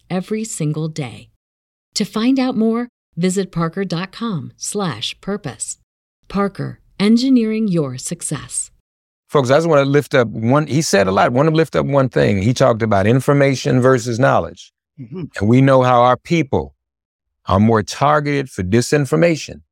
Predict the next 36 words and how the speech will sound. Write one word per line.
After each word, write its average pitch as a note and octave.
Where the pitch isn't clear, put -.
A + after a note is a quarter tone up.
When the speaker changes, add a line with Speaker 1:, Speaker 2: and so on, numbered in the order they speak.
Speaker 3:
Yes. -
Speaker 2:
than B2
any B2+
other B2+
group. B2
And G2
what G#2+
I C#3
hear F#3
from D3
that A2+
is A2
that G#2
we B2+
can't G3+
be E3
victims C3+
of G#2+
disinformation A2
if E2+
we F#2+
have G#2+
knowledge. A#2+
We F#2+
can C3
be D3
victims C#3+
of C3
disinformation A#2+
if F2+
we G#2
have A2
knowledge, G#2+
sisters F2+
and F2+
brothers. D#2+